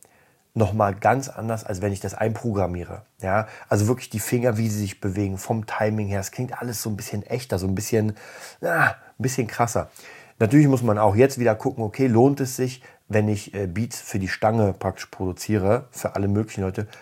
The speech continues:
lohnt sich das, diesen Beat so krass ausgefuchst zu machen, wenn ich dafür nur einen Zwanziger am Ende kriege? Äh, oder soll ich dann einfach, äh, nicht selbst einspielen und einfach irgendwas programmieren, was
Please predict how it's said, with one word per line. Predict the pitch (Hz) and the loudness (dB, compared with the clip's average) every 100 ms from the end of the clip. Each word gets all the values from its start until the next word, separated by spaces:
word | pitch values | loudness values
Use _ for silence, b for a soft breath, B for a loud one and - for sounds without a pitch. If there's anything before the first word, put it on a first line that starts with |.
| B | B
lohnt | 95 101 131 156 | 2 6 6 4
sich | 151 139 - | 0 -8 -2
das, | 113 139 - B B B - | 0 0 -6 B B B -4
diesen | 107 113 | 0 0
Beat | 104 107 | -2 -2
so | 101 139 | 0 0
krass | - - 117 - _ _ _ - | 0 -2 -2 -4 _ _ _ 4
ausgefuchst | 160 170 - 110 - 110 101 - - | 4 4 0 -4 -4 -6 -6 -10 -6
zu | 104 | -2
machen, | 95 113 | -2 0
wenn | 104 | -2
ich | 101 | 0
dafür | 107 113 | -2 0
nur | 104 | 0
einen | |
Zwanziger | 98 107 107 113 95 | 2 0 0 0 0
am | 90 | -2
Ende | 90 92 | -6 -8
kriege? | - 101 95 131 139 B B B B | -4 0 4 4 2 B B B B
Äh, | - | 4
oder | 107 113 117 117 113 110 | 6 10 12 12 12 10
soll | 98 110 | 6 2
ich | 110 | 2
dann | 104 | -2
einfach, | 98 101 107 104 101 - | 0 -4 0 2 2 -4
äh, | 104 95 | -8 -6
nicht | 101 120 127 | 0 0 0
selbst | - 110 123 - | 0 4 4 2
einspielen | - 113 113 - 117 110 | -2 -2 -2 -2 0 0
und | 104 | -2
einfach | 98 104 107 | -4 -2 -2
irgendwas | 101 110 101 - | -2 0 -2 -4
programmieren, | - 98 101 107 | -6 -2 0 2
was | 101 95 | 0 -2